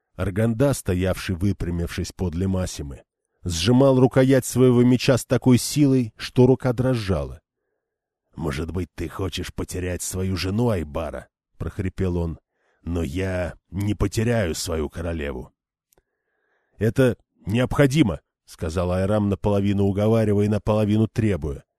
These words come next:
Он стоял с другой стороны от Масимы, комкая в кулаке край своего зеленого плаща, словно для того, чтобы не вытащить меч из-за спины. Его глаза пылали почти так же, как у Масимы.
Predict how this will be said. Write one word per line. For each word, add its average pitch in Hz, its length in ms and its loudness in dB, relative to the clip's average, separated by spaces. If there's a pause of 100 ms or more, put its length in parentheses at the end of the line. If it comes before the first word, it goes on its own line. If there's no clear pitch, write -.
(500)
Он 139 160 8
стоял 143 380 4
с 113 80 0
другой 160 400 10
стороны 120 420 0
от 113 180 0
Масимы, 123 460 2
комкая 113 440 4
в - 60 -10
кулаке 117 440 0
край 127 360 0
своего 117 400 2
зеленого 120 500 4
плаща, 123 600 0
словно 107 460 0
для 92 200 -4
того, 117 440 4
чтобы 113 420 0
не 120 140 6
вытащить 117 500 -2
меч 117 300 2
из-за 98 260 -6
спины. 101 460 -2 (640)
Его 95 260 0
глаза 92 400 -2
пылали 95 460 -2
почти - 380 -4
так 95 280 -4
же, 85 140 -6
как - 240 -6
у 98 40 2
Масимы. 85 520 -4